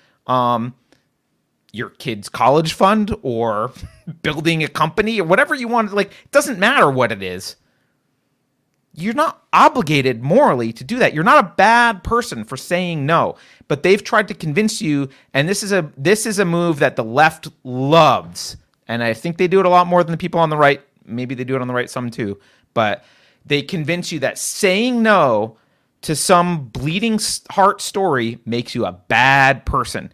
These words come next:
and unearned guilt is the weapon they use against you. Don't accept unearned guilt. Reject it. It is vile. You're not guilty for living your life.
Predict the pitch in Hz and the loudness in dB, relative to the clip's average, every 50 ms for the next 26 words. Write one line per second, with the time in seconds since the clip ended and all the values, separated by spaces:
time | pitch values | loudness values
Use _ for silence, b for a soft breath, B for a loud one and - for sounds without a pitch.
0 | b b b b b b b b 113 113 110 - - 175 190 202 214 208 208 190 | b b b b b b b b -6 -6 -4 0 2 4 4 4 4 2 2 0
1 | 156 135 - 151 160 180 190 - - - 131 127 - 120 98 127 123 - - 151 | -2 -2 0 2 2 2 2 0 -6 -10 -8 -8 -8 -4 -2 -2 0 0 -2 -2
2 | 127 127 113 101 110 120 110 113 98 - 110 104 - - 104 95 101 - _ - | -2 -2 -4 -4 -6 -6 -8 -8 -8 -8 -8 -8 -10 -12 -14 -16 -16 -10 _ 0
3 | 156 143 151 160 - _ _ _ _ _ _ _ _ _ _ - - - - - | 2 2 2 -2 -8 _ _ _ _ _ _ _ _ _ _ -16 -12 -10 -8 -4
4 | - 160 113 - - - - - - _ _ _ _ _ _ - 120 120 120 123 | -2 -2 -2 -2 -4 -12 -20 -20 -20 _ _ _ _ _ _ -6 -4 -4 -4 -4
5 | 117 110 110 104 - - 120 113 101 - - - 107 107 110 95 - - - 160 | -6 -6 -8 -10 -10 -8 -6 -6 -6 -8 -10 -16 -14 -14 -14 -12 -8 -2 0 0
6 | - - - - 98 - _ _ - 110 113 107 101 98 110 113 110 107 - 143 | -2 -2 -4 -10 -10 -10 _ _ -10 -8 -8 -8 -8 -10 -12 -14 -6 -2 0 2
7 | 117 110 104 90 76 - _ _ _ _ _ _ _ _ _ _ _ _ _ _ | 2 2 0 -2 -4 -10 _ _ _ _ _ _ _ _ _ _ _ _ _ _
8 | - 110 110 107 107 117 131 143 143 - - _ _ - 131 123 120 - 101 85 | -12 -10 -8 -6 -4 0 2 2 2 2 0 _ _ -6 -6 -6 -6 -8 -12 -14
9 | - 104 101 98 117 101 117 110 104 107 104 101 95 82 65 - - - | -14 -14 -10 -10 -8 -6 -6 -6 -6 -6 -8 -8 -10 -10 -12 -12 -16 -20